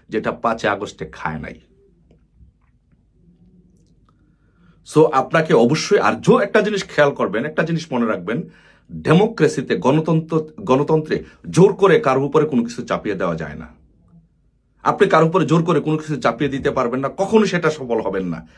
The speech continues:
সেটা আপনার উপরে রিভার্ট করবে, আপনার উপরে আসবে, হিতে বিপরীত হবে, কখনো ভালো কিছু হবে না। তাই আপনাদেরকে বলবো যে এই তরুণ প্রজন্মকে আমাদেরকে ধারণ করতে হবে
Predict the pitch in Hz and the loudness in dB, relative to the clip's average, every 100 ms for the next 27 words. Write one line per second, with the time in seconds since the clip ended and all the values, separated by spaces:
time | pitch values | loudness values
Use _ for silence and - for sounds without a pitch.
0 | _ - 147 143 131 - 151 143 156 - | _ -6 -2 0 0 2 2 2 0 0
1 | 117 120 107 - 80 78 - - 110 - | 2 2 2 -2 -10 -10 -14 -6 -4 -2
2 | 107 87 87 - - - - - - - | -4 -4 -6 -8 -12 -12 -12 -14 -20 -20
3 | _ _ _ _ _ _ _ - 156 170 | _ _ _ _ _ _ _ 0 2 4
4 | 220 - 123 127 117 - - - - 117 | 4 2 0 0 0 -4 -10 -10 -6 -4
5 | - - 98 101 92 - - 71 67 - | -4 -2 -2 -2 -8 -12 -14 -14 -14 -18
6 | - - - - - 139 156 143 165 156 | -20 -20 -20 -14 0 4 6 6 4 2
7 | - 175 170 139 190 - - _ - 117 | 2 2 2 0 -2 -6 -16 _ -6 -4
8 | - 175 175 170 156 202 240 233 170 165 | 2 4 4 4 6 8 8 6 2 2
9 | 160 151 143 - 127 110 113 120 127 131 | 2 2 -2 0 2 2 0 0 -2 -4
10 | 120 104 117 117 - - 135 - 165 | -4 -2 0 0 -2 -6 -6 -6 -8